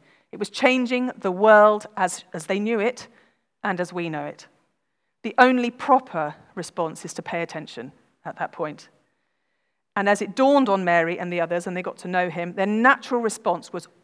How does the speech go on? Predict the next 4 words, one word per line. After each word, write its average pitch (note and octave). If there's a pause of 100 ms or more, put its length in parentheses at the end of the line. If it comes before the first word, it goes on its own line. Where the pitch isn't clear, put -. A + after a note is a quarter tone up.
(100)
awe E3+ (360)
and F3
worship, D#3 (480)
like F#3